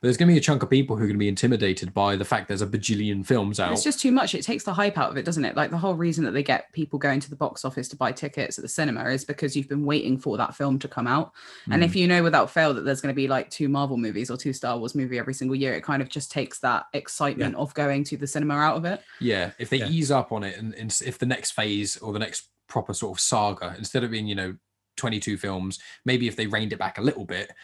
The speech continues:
Speaker 1: you know, I don't think they're going to. I think there's still gonna be two films a year, but there's also gonna be, like, six series a year.
Speaker 2: Oh, there's the
Speaker 1: But
Speaker 2: new, there's a Spider-Man film coming out as well, isn't there?
Speaker 1: Spider-Man's gonna be at Christmas. We've got Black Widow coming out this year. I think Shang-Chi might be coming out this year. We've got Doctor Strange next year, Thor four next year.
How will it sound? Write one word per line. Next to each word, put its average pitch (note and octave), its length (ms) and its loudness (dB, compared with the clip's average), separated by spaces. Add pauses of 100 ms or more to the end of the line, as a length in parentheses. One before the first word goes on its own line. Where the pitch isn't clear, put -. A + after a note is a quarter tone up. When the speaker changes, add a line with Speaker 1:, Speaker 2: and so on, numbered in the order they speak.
(260)
Speaker 1:
you G2 80 -6
know, G2 100 0
I A#2 80 2
don't C3+ 100 6
think C3 120 -2
they're G2 80 -2
going G2 220 0
to. F2+ 220 -6
I G2 60 -2
think G#2 160 -6
there's G2 120 -6
still A2+ 120 2
gonna G2+ 100 0
be F#2 80 -2
two G#2+ 160 -2
films F2+ 280 -4
a F#2 40 0
year, F#2 140 0
but G#2 80 -2
there's G2+ 140 -4
also G2+ 200 -4
gonna F#2+ 140 -2
be, F#2+ 140 0
like, F#2 320 -2
six - 340 0
series F#2+ 320 0
a F#2 60 -4
year. F2+ 160 0
Speaker 2:
Oh, A3+ 80 6
there's A#3+ 160 4
the C4+ 60 4
Speaker 1:
But B3+ 100 6
Speaker 2:
new, A#3+ 180 6
there's G#3+ 160 4
a G#3 60 0
Spider-Man E3+ 460 4
film D3 180 -2
coming C#3+ 200 -2
out C#3 100 -4
as D#3 100 -2
well, D#3 140 -2
isn't C#3+ 160 -2
there? C#3 100 8
Speaker 1:
Spider-Man's C#3 260 6
gonna B2 160 2
be A2 40 -2
at G#2 40 -6
Christmas. A2 400 0
We've - 80 -6
got G#2+ 100 -2
Black B2 220 2
Widow G#2+ 160 2
coming G2+ 220 -2
out F2+ 60 -8
this G2 200 -2
year. G#2 140 0
I G2 40 -2
think G2 220 -8
Shang-Chi A2 800 -2
might G2+ 340 -4
be G2+ 80 -6
coming G2 220 -4
out F#2 80 -8
this G2 180 -4
year. F#2+ 220 2
We've F#2+ 80 0
got - 120 -6
Doctor G2+ 220 -8
Strange G#2+ 400 0
next - 300 -6
year, F#2+ 400 -2 (200)
Thor A2+ 400 2
four G#2+ 380 0
next G#2+ 320 -6
year. G2+ 320 -2